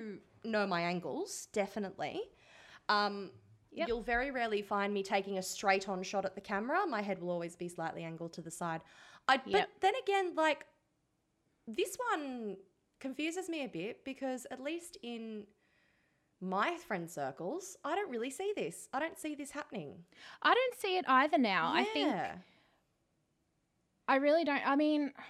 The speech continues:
Speaker 1: hmm, maybe I'll go through my Facebook and see if I can see anyone posting that, but I don't take them from that super high angle anymore. I definitely
Speaker 2: No.
Speaker 1: have, and I've probably got a few photos, uh, somewhere that I can put up on the social media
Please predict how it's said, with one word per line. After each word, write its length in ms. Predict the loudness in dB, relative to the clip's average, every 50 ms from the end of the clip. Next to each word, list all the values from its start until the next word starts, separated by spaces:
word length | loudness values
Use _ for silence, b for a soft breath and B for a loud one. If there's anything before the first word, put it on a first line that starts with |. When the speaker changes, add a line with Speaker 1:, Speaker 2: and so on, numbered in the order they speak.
| B B
Speaker 1:
hmm, 400 | -2 -2 -2 -2 -4 -8 -10 -12 -14 b b b b b b _ _ _ _
maybe 200 | 0 2 2 4
I'll 100 | 2 2
go 120 | 0 -2 -2
through 140 | -2 -2 -2
my 140 | -2 -4
Facebook 460 | -4 -4 -6 -6 -6 -6 -10 -10 -10 -8
and 180 | -8 -8 -8 -8
see 440 | -8 -4 -4 -2 -2 -2 -4 -6 -8 -10
if 160 | -8 -4 -4
I 100 | -4 -2
can 140 | -4 -6 -8
see 200 | -6 -4 -4 -4
anyone 500 | -4 -4 -4 -4 -4 -4 -4 -6 -8 -12 -16 _ b b b b b b b b b b b b b b _
posting 460 | -4 0 0 0 0 -2 -6 -8 -4
that, 180 | -2 -2 -2 0
but 200 | -2 -2 -4 -4 _ 6
I 200 | 8 8 8 8
don't 340 | 4 2 2 0 -2 -6
take 260 | -8 -6 -6 -6 -4 -6
them 160 | -8 -8 -8
from 180 | -6 -6 -4 -2
that 180 | -2 -2 -4
super 240 | -6 -10 -8 -8 -8 -4
high 200 | 0 2 2 2
angle 280 | 2 -2 -2 -4 -6 -6
anymore. 360 | -6 -6 -6 -4 -4 -2 -2 -2
I 100 | -2 0
definitely 600 | 0 0 0 2 2 2 2 2 2 0 0 0
Speaker 2:
No. 60 | 2
Speaker 1:
have, 400 | 2 2 4 4 2 0 -2 -4 -8 -18 -6 _
and 120 | 0 2 2
I've 160 | 2 0 0
probably 380 | -2 -2 -2 0 0 -2 -2
got 160 | 0 0 0 0
a 60 | -2
few 220 | -4 -4 -6 -6
photos, 600 | -4 -2 -2 -2 0 0 -2 -2 -4 -8 -10 -16 -18 B B B B B B B B B B
uh, 200 | 0 2 2 2
somewhere 380 | 2 0 -4 -4 -2 -2 -2 -2
that 100 | -2 0
I 100 | 0 -2
can 160 | -2 -4 -10
put 140 | -8 -4 -2
up 180 | -2 0 -2 -4
on 120 | -8 -8
the 60 | -8
social 340 | -4 -2 -2 -2 -2 -4 -6
media 520 | -6 -6 -6 -4 -2 -2 0 0 -2 -4